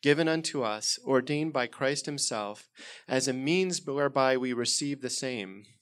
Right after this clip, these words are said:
and a pledge to assure us thereof." So that's the definition, and I like to,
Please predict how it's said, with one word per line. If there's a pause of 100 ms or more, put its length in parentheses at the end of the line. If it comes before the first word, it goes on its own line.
and
a
pledge
to
assure
us
thereof." (600)
So
that's
the
definition,
and
I
like
to,